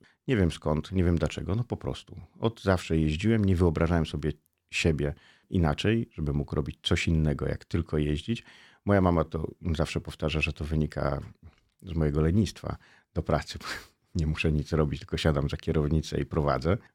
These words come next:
Być może tak jest, być może tak jestem. Jestem zodiakalną panną urodzoną w niedzielę, więc coś, <laughs> coś to znaczy, że, że być może, ale nie wiem, nie wiem. No tak po prostu jest. Zwróciła pani uwagę na przypinkę.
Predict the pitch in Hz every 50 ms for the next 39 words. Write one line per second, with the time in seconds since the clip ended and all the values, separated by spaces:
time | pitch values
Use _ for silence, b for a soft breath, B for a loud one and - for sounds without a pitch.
0 | _ _ 113 113 117 - - - - 92 80 82 78 - 78 - - 78 78 78
1 | - - - _ _ _ - 78 - - 76 73 73 67 73 69 - - - -
2 | 71 76 73 - - 80 73 71 73 78 73 - 78 76 76 76 73 - - 76
3 | 78 76 73 73 71 71 76 73 69 76 78 76 71 76 85 90 90 104 92 73
4 | 71 - B B B B B B B 90 82 - - - - 87 85 - - -
5 | - - 92 - - 107 - - - - - 85 - 87 78 - - - 95 123
6 | B B B B B B B B B _ _ - 90 82 - 73 78 76 - -
7 | 80 82 82 71 71 80 76 - - 76 69 67 78 87 107 135 156 - - 135
8 | 143 143 143 143 139 139 - - 143 101 80 67 62 - - - 67 67 - _
9 | _ _ _ - 82 73 67 - - 87 98 107 101 - - 82 - - - 82
10 | 80 - 78 - - - 82 - - - - _ - 85 82 82 - 87 - 87
11 | 80 - 80 80 78 78 78 78 78 69 - 69 67 - - - - - - 107
12 | 104 - -